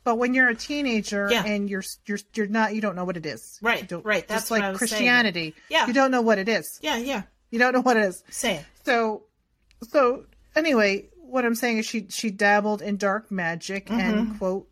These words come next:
Speaker 1: Satan cult stuff
Speaker 2: Mm-hmm.
Speaker 1: that was not good.
Speaker 2: Mm-hmm.
Speaker 1: And so having that exorcism, you get your contract lost,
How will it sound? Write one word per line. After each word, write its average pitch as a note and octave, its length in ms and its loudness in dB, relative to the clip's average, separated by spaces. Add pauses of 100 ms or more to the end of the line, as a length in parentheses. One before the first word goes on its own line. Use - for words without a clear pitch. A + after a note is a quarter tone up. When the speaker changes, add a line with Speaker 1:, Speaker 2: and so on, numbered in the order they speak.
(160)
Speaker 1:
Satan G#3 640 -4
cult G3+ 360 -2
stuff A#3 380 0
Speaker 2:
Mm-hmm. G#3 160 2
Speaker 1:
that F3 240 -2
was F3+ 220 -10
not F#3 500 -4
good. E3 500 -4
Speaker 2:
Mm-hmm. G3+ 420 2 (100)
Speaker 1:
And F#3+ 120 -4
so F3+ 280 -2
having G#3 800 0
that F3+ 280 -2 (100)
exorcism, F3 960 -4 (920)
you C4 200 0
get C4 180 2
your F#3 300 -4 (500)
contract C4+ 800 0
lost, F3+ 600 -2